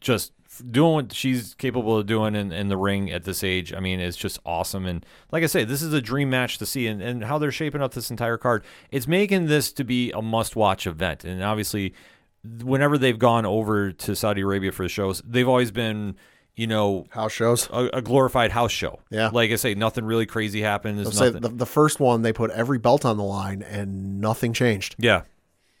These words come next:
Speaker 1: So now something's gonna happen there. They're gonna put on a great show. It's gonna be must watch on the Peacock next week. We'll be previewing it, uh, on
Speaker 2: Like I
Speaker 1: next
Speaker 2: said,
Speaker 1: week's episode.
Speaker 2: like I said, could be wrong, but I'm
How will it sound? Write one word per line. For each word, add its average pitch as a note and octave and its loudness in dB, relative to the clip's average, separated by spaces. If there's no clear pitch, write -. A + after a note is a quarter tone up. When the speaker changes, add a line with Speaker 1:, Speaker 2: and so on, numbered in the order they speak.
Speaker 1:
So D3 4
now A#2+ 4
something's C#3+ 2
gonna A2+ 2
happen G#2+ 0
there. F#2+ 0
They're A2+ 0
gonna C3+ 4
put C3+ 6
on A#2 4
a G#2+ 2
great F#2+ 2
show. F2+ 4
It's G2 -8
gonna A#2 0
be G#2+ 2
must G#2 2
watch F#2+ 4
on G2 -2
the F#2 -2
Peacock F#2 0
next G#2 -2
week. F#2 -4
We'll A2+ 0
be A2 0
previewing G2 0
it, F#2 -2
uh, - -14
on F#2 0
Speaker 2:
Like - -14
I G2 -2
Speaker 1:
next G2 0
Speaker 2:
said, A2 2
Speaker 1:
week's F2+ -8
episode. F#2+ 0
Speaker 2:
like C#3 0
I D3 -4
said, C#3 0
could C3+ 0
be C3+ 2
wrong, A#2+ 4
but A#2+ 6
I'm G#2 0